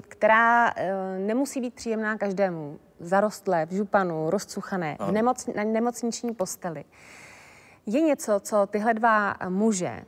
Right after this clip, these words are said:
Speaker 1: spojuje, a zároveň něco, co je rozděluje? V čem byli každý, nebo v čem je každý úplně jiný, nebo byl Václav Havel jiný, než je Miloš Zeman?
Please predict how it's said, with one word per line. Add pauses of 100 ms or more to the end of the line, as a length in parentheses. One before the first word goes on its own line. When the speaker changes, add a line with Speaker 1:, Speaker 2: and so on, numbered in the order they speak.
Speaker 1:
spojuje,
a
zároveň
něco,
co
je
rozděluje?
V
čem
byli
každý,
nebo
v
čem
je
každý
úplně
jiný,
nebo
byl
Václav
Havel
jiný,
než
je
Miloš
Zeman?